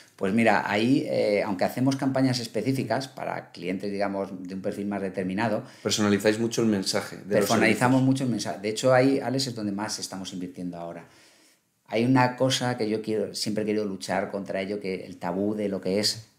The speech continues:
Speaker 1: la venta versus salud.
Speaker 2: Claro.
Speaker 1: Quedaba mal, ¿no? Entonces cambiamos la palabra venta por asesoría, ¿no? Yo
Speaker 2: Ujú.
Speaker 1: te voy a asesorar de salud,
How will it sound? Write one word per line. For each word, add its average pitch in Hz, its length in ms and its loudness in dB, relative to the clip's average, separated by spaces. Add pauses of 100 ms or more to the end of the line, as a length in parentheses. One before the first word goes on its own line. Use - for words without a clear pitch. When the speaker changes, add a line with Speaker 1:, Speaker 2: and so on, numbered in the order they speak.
(140)
Speaker 1:
la 90 160 -2
venta 117 580 2 (100)
versus 104 480 -2
salud. 87 260 0 (320)
Speaker 2:
Claro. 95 340 -4
Speaker 1:
Quedaba 98 300 0
mal, 95 340 2
¿no? 85 120 -4
Entonces 90 320 -8
cambiamos 92 400 -2
la 101 100 2
palabra 101 320 2
venta 110 380 2
por 101 120 0
asesoría, 90 580 -2 (120)
¿no? 143 160 -12
Yo 131 80 2
Speaker 2:
Ujú. 117 80 0
Speaker 1:
te 113 60 -6
voy 90 100 -4
a 92 40 -2
asesorar 95 460 -6
de 104 80 -6
salud, 101 320 -4